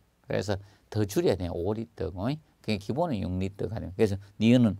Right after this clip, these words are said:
옳은 지문입니다. 그리고 절수형 대변기는 공급 수압이 구십팔 킬로파스 사용해서 육 리터, 대변기는 육 리터고 소변기가 바로 이 리터 기준이 되죠. 그래서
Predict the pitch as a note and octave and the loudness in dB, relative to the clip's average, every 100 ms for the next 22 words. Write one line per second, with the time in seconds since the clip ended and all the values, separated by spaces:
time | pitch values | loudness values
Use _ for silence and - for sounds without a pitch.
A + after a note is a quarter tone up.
0 | - - A2+ A2 F#2+ F2 E2+ E2+ - _ | 0 4 4 2 0 -10 -8 -10 -12 _
1 | - _ B2+ C3 C3+ - - _ - C3 | -20 _ 2 8 8 8 -14 _ 8 10
2 | C3+ G3+ F3 B2+ C3 D3 D3 B2 G#2 G2 | 12 12 12 8 10 8 8 6 6 2
3 | - A#2 C3 C3+ A#2+ A#2 G#2 G2+ A2 A2 | 2 4 6 6 8 8 8 6 2 2
4 | B2+ C3 B2+ - G#2 G2 F#2 E2+ - G2 | 2 6 4 4 2 2 -2 -4 -2 2
5 | G2 F#2+ G2+ A2+ B2 - _ A2 A#2 D3 | 2 2 4 6 6 4 _ 0 0 0
6 | - A#2 - - - B2+ D#3+ F#3+ G3+ E3+ | -2 -4 -4 -12 0 4 6 4 0 0
7 | A#2 F#2 F2+ F#2+ G#2+ - G2+ F#2 A2 G2 | 0 0 -4 -2 -4 -4 -4 0 2 0
8 | - _ _ - E3 F3+ F3+ F#3+ F#3+ F3+ | -6 _ _ -2 2 4 4 2 0 -6
9 | C#3 A2 G2 C3 C3+ C3+ - _ - - | -4 -4 2 6 6 4 -2 _ -14 -6
10 | E2 E2 F#2 C3 - G#2+ A#2+ C#3+ D#3 - | -4 0 4 2 2 0 2 2 -2 0
11 | G#2 G2 F#2+ - F2+ E2+ D2+ F2 - C#3 | -2 -2 -10 -8 -6 -6 -4 -6 -4 -6
12 | - A2 G2+ | 2 2 6